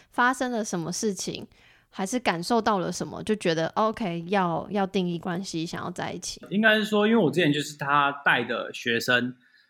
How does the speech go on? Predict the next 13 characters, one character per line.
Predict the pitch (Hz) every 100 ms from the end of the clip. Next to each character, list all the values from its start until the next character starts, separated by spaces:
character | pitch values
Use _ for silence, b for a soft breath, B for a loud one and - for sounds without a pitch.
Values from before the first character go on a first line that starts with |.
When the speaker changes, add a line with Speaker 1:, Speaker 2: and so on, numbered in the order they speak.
| b
Speaker 2:
然 | - 101
后 | 131 131 131 127
就 | 123 160 147 135 120
很 | 117 107
常 | 110 117
会 | 180
有 | 180 120
时 | - - 120
间 | 123 135 139
可 | 131
以 | 120
分 | 135 139
享 | 143 135 -